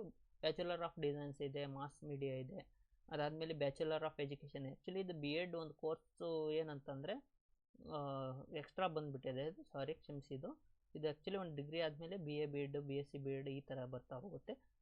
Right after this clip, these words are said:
ಆ, ಒಂದು ಟೀಚಿಂಗ್ ಫೀಲ್ಡ್‌ಗೆ ಹೋಗ್ಬೇಕು, ಟೀಚರ್ ಆಗ್ಬೇಕು ಅಂತಕ್ಕಂಥದ್ದು ಇದ್ದಂತಹ ಸಂದರ್ಭದಲ್ಲಿ ಇದು ತುಂಬಾ ಇಂಪಾರ್ಟೆಂಟ್ ಆಗುತ್ತೆ.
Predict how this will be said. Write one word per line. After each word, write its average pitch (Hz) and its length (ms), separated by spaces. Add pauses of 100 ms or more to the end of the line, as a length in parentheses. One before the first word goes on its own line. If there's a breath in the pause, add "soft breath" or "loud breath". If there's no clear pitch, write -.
(160)
ಆ, 139 220
ಒಂದು 139 260
ಟೀಚಿಂಗ್ 147 380
ಫೀಲ್ಡ್‌ಗೆ 147 300
ಹೋಗ್ಬೇಕು, 139 420
ಟೀಚರ್ 143 380
ಆಗ್ಬೇಕು 135 420
ಅಂತಕ್ಕಂಥದ್ದು 131 680
ಇದ್ದಂತಹ 135 420
ಸಂದರ್ಭದಲ್ಲಿ 143 560
ಇದು 147 180
ತುಂಬಾ 135 200
ಇಂಪಾರ್ಟೆಂಟ್ 135 480
ಆಗುತ್ತೆ. 139 340